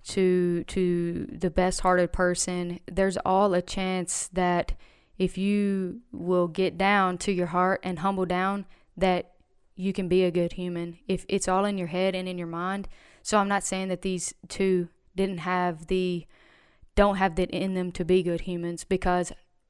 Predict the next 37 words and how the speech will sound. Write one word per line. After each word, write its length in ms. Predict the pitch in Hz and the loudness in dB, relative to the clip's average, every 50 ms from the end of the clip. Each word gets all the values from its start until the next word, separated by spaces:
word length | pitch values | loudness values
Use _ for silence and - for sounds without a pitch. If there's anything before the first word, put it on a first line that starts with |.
| _ _ _ | _ _ _
I 120 | - 180 | -4 -2
believe 400 | 175 175 180 175 185 190 196 180 | 0 0 2 4 4 2 2 2
that 200 | 170 185 175 - | 0 0 0 0
we 140 | 180 175 175 | 0 -2 -2
all 360 | - - 180 180 185 185 175 - - - - | 0 0 2 2 2 0 -2 -4 -10 -20 -14
have 220 | - - 175 175 175 | -6 -4 -4 -2 -2
it 80 | 175 | -2
in 140 | 175 185 185 175 | -2 -4 -6 -6
us, 280 | 170 165 - - - - - _ _ _ _ _ - | -6 -4 -4 -6 -6 -10 -16 _ _ _ _ _ 0
but 140 | - 185 170 | 2 2 2
you 100 | 170 180 | 4 2
have 120 | 185 180 - | 2 2 0
to 80 | - 165 | -2 -8
find 300 | - - 180 175 170 170 | -4 -2 -2 -2 0 -2
it, 60 | - | -4
and 100 | 185 180 | -2 -2
you 60 | 175 | -2
have 100 | 175 170 | -2 -2
to 80 | - 165 | -4 -6
search 340 | - - 185 180 - - - | -4 -2 -2 -2 -4 -4 -6
deep 200 | 185 180 175 - | -6 -6 -4 -4
down, 260 | 180 175 175 175 - | -2 -2 -2 -4 -4
and 140 | - 180 180 | -6 -4 -2
you 60 | 180 | 0
have 120 | 180 180 - | 0 0 0
to 80 | - | -2
love 240 | 170 170 175 175 165 | -2 0 0 0 0
yourself 400 | 175 170 - - - 175 170 - - | 0 -4 -4 -2 -2 -2 -2 -2 0
first 340 | - 185 185 175 - - 170 | 2 2 2 2 0 -4 -6
before 320 | 170 170 - 185 180 180 | -6 -4 0 0 0 0
you 160 | 175 170 175 | 0 -2 -4
can 180 | - 180 170 165 | -4 -6 -8 -4
be 300 | 151 175 175 175 170 - - - - - - - - - | -2 0 0 0 -2 -6 -12 -20 -20 -20 -20 -20 -16 0
that 220 | 175 190 190 180 170 | 4 4 4 4 4
good 180 | 180 175 175 | 0 -2 -2
human. 380 | 160 180 175 175 175 175 175 170 - - - - - - | -4 -8 -8 -6 -8 -8 -8 -10 -14 -18 -20 -20 -16 -12
So 400 | - - 202 190 180 180 180 | 0 2 4 4 4 2 2